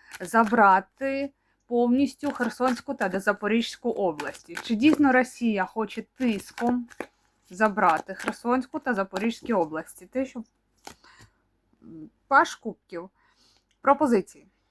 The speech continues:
Ось вам пропозиції обміну територіального.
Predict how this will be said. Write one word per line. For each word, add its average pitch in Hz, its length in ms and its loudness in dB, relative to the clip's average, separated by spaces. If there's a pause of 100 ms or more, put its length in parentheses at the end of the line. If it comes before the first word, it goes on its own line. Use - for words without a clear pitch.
(1600)
Ось 254 260 4
вам 170 140 -8
пропозиції 247 580 -2
обміну 180 520 -2
територіального. 180 1000 -4